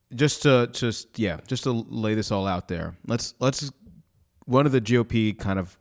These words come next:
talking points is how, um, the D N C or Hillary's campaign, uh, ended up getting this Steele guy through some channels and somehow ended up funding his research that went and found this whole Steele, Steele dossier, whatever.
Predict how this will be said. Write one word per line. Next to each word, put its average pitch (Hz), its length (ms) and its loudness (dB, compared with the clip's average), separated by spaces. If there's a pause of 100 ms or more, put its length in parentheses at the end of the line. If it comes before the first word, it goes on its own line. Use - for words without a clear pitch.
(120)
talking 98 400 -2
points 87 420 -6
is 82 100 -8
how, 85 440 -4
um, 82 500 -8 (640)
the 85 100 -6
D 98 180 -4
N 101 120 -4
C 92 540 -4
or 78 100 -10
Hillary's 98 380 -6
campaign, 92 800 -8 (500)
uh, 82 640 -10 (100)
ended 95 140 -8
up 92 100 -12
getting 95 180 -6
this - 300 -8
Steele 92 480 -6
guy 90 480 -6 (400)
through 87 280 -8
some 95 220 -8
channels 90 540 -8
and 92 140 -8
somehow 101 360 -4
ended 101 220 -6
up 98 220 -8
funding 101 420 -6
his 90 260 -8
research 87 520 -10
that 82 180 -8
went 87 180 -10
and 82 160 -14
found 85 260 -10
this 82 100 -12
whole 85 160 -10
Steele, 85 380 -8 (100)
Steele 87 320 -8
dossier, 82 440 -8
whatever. - 360 -12